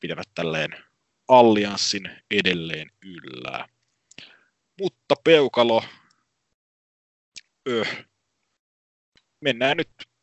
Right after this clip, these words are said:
lievällä yläpeukalolla, vaikka tietyllä tapaa alitti odot-, odotukset ja ei ollut ehkä niin kiivastahtinen kuin itse olisi halunnut, niin silti itse painiminen oli,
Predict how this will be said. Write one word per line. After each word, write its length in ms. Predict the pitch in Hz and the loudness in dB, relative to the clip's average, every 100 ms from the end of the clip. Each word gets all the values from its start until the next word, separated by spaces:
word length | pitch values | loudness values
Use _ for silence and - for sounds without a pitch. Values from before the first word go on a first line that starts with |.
| _ 131 | _ -2
lievällä 640 | 127 120 107 104 104 - _ _ _ | 4 4 4 0 0 -4 _ _ _
yläpeukalolla, 920 | 107 101 - 95 90 92 87 87 85 90 - _ _ _ _ _ - | -6 -6 -4 -8 -8 -12 -12 -12 -12 -14 -16 _ _ _ _ _ -8
vaikka 320 | 98 - 127 - _ - | -8 -6 -10 -10 _ 2
tietyllä 340 | 160 143 131 | 2 2 -2
tapaa 440 | 127 117 123 117 | -2 0 2 6
alitti 320 | 127 117 - - | 6 4 -2 -8
odot-, 360 | 123 110 104 _ | -4 -4 -4 _
odotukset 800 | 135 117 107 104 - 101 - - _ - - _ _ _ - | -6 -4 -6 -6 -2 -4 -6 -18 _ -20 -20 _ _ _ -6
ja 260 | 98 95 - _ _ _ _ _ | -4 -4 -6 _ _ _ _ _
ei 200 | 127 107 | -4 -4
ollut 160 | 104 104 | -4 -6
ehkä 180 | 101 107 | -2 -2
niin 380 | 107 101 98 90 - _ _ | 0 -2 -4 -20 -20 _ _
kiivastahtinen 760 | - 110 98 - 98 - 95 90 | 0 0 0 -4 -4 -4 -10 -10
kuin 360 | 92 87 _ _ | -16 -16 _ _
itse 260 | 110 - 175 | -8 -6 -6
olisi 180 | 160 - | -8 0
halunnut, 640 | 170 208 151 131 123 - - - - - _ | 4 4 2 -4 -10 -10 -18 -20 -20 -20 _
niin 180 | 110 101 | -4 0
silti 320 | 110 101 104 | 0 0 -2
itse 180 | 98 104 _ | -2 -6 _
painiminen 540 | 107 101 95 90 87 85 | 2 2 0 -6 -8 -8
oli, 280 | 117 170 | -10 -12